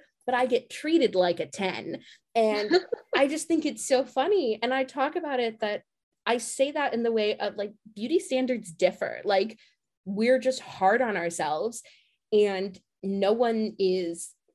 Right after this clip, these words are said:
Speaker 1: outside of these standards. It's just what we surround ourselves with. And so for you being so deep into the beauty industry and with your creative res-,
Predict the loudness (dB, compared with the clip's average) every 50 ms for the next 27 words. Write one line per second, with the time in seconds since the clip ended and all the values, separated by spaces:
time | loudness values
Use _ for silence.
0 | _ _ _ _ _ _ 0 0 0 0 0 -2 0 0 2 2 0 -2 -2 -4
1 | -6 -6 2 2 2 2 4 2 0 0 0 -2 -4 -2 -4 -4 -4 -4 -4 -4
2 | -4 -2 -2 0 0 0 0 0 0 0 0 0 -2 -4 -8 -10 -8 -6 -2 0
3 | 0 0 0 0 0 2 0 0 -2 -2 -6 -6 -6 -8 -10 -12 -12 -10 -10 -10
4 | -12 -14 -8 -4 -4 -4 -4 -4 -2 0 0 0 0 -2 -6 _ _ _ _ _
5 | _ _ _ _ -4 -4 0 2 2 2 2 4 4 4 4 4 2 0 -4 -4
6 | 0 2 4 6 4 4 2 -4 -10 -8 -8 -8 -4 -2 -2 -2 -2 -4 -4 -4
7 | -4 -6 -6 -6 -6 -4 -4 -4 -2 -2 -2 -2 -2 -6 -8 -6 -6 -4 -2 0
8 | -2 -2 -2 -4 -4 -6 -2 0 -2 -2 -2 -2 -2 -2 -2 -2 -4 -6 -2 0
9 | 2 4 2 2 2 0 0 0 -2 -2 -6 -8 -8